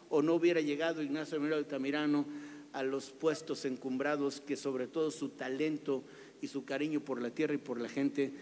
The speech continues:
le permitieron construir. Por eso, de lo que habla el señor gobernador, puedo solo comentar que una de las estatuas más grandes y más bellas de Ignacio Manuel Altamirano está en el, la hoy Universidad Autónoma del Estado de México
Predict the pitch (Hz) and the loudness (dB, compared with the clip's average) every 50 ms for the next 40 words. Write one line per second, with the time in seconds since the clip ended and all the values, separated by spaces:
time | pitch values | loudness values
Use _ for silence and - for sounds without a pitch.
0 | - - - 135 127 127 127 - 135 127 131 131 123 - 139 135 127 127 123 117 | -14 -12 -8 -4 -4 -2 0 -2 -2 0 0 -2 -2 0 0 0 0 0 -4 -2
1 | - 131 120 117 - - 123 113 107 107 104 - - - - - - - - - | -2 -4 -4 -4 -4 -4 -4 -2 -2 -4 -6 -10 -14 -20 -20 -20 -20 -20 -20 -20
2 | - - - - - - - - - 190 190 202 196 196 214 208 202 170 143 - | -20 -20 -20 -20 -20 -20 -8 0 4 6 6 6 6 6 6 6 6 6 2 -2
3 | - - - - - - - - - 151 147 170 165 160 151 156 - 160 151 147 | -10 -12 -14 -14 -16 -18 -18 -16 -8 -2 0 2 2 2 2 2 2 2 4 6
4 | 147 147 143 143 147 147 180 175 180 180 170 160 147 - 170 180 180 175 160 147 | 6 6 4 2 0 0 2 4 4 4 2 2 2 0 0 0 2 2 0 0
5 | 147 147 143 156 175 185 190 190 - - - - - - 170 175 175 170 165 - | 0 0 0 2 2 2 2 0 -2 -8 -10 -14 -6 0 0 2 2 2 0 0
6 | - 170 170 170 165 160 165 147 139 139 139 139 - 160 165 165 160 160 147 - | 0 0 2 2 2 0 0 -2 -2 0 -2 -2 0 0 2 2 2 0 -4 -8
7 | - - - - - - - - - 160 175 190 202 202 190 180 165 151 139 - | -16 -18 -20 -20 -20 -20 -12 -4 0 2 2 2 2 2 2 2 2 0 -2 -6
8 | - - - - 180 175 - 190 160 143 165 185 190 - 156 160 170 175 180 175 | -8 -10 -4 -4 -4 -2 -2 -2 -2 -2 -2 -4 -2 -2 -2 0 0 0 0 0
9 | 170 147 - - 135 143 165 175 156 135 139 160 170 165 143 139 127 117 - 139 | -2 -4 -2 -4 -4 -2 -2 -2 -4 -2 0 0 0 2 2 0 -2 -2 -4 -4
10 | 127 131 151 170 160 - 156 135 139 143 156 165 151 - 143 135 135 139 147 160 | -2 -2 -2 -4 -2 -2 -2 -2 0 0 0 0 0 -2 -4 -2 -2 0 0 0
11 | 165 170 170 - 156 147 - - - 214 247 285 285 269 247 202 170 156 151 - | -2 -2 -2 -2 -4 -4 -4 -2 -2 0 0 2 0 0 2 2 2 2 0 -4
12 | - - 160 151 160 180 214 226 226 196 190 185 170 156 143 147 147 135 - 147 | -6 -2 0 2 4 6 6 6 6 6 4 2 2 4 4 2 2 0 0 0
13 | 160 165 170 170 170 160 147 - 175 175 175 170 156 139 120 - - 170 170 151 | 2 2 4 4 4 2 2 0 0 2 2 2 2 0 0 2 2 4 4 4
14 | 139 143 156 156 147 165 151 - 170 170 170 | 4 2 0 0 0 -2 -2 2 2 2 2